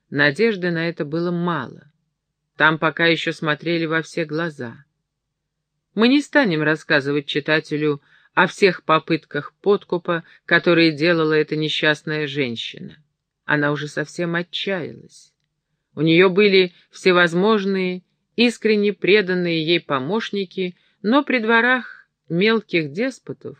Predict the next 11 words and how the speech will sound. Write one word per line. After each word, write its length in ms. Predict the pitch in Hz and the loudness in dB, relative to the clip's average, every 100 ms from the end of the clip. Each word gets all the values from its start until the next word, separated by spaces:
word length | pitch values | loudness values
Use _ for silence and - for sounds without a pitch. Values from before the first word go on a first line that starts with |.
| _ _ | _ _
пожалуй, 440 | - 180 226 226 214 | -6 -4 0 0 0
только 360 | - 240 - | -2 -4 -6
с 120 | 202 208 | -8 -6
одним 420 | 202 226 233 143 | -4 -4 -4 -4
делом 360 | 143 135 135 | -2 -2 -2
справляются 760 | 131 - 143 139 143 135 - 147 | -8 -4 -2 0 0 -2 -6 -4
великолепно: 920 | 139 139 - 143 139 123 - - - _ _ _ _ | -4 -4 -4 -2 -4 -6 -14 -20 -20 _ _ _ _
с 160 | - | -4
охраной 800 | 143 143 - 180 254 240 226 226 _ _ _ | -2 -2 0 2 2 2 -2 -6 _ _ _
политических 960 | - 147 147 - 175 - 165 - - 143 | 2 4 2 0 -2 -2 -6 -8 -6 -4
заключенных. 1300 | 135 147 147 147 - 135 127 110 - - - _ _ | -4 -6 -6 -8 -8 -6 -6 -8 -12 -20 -20 _ _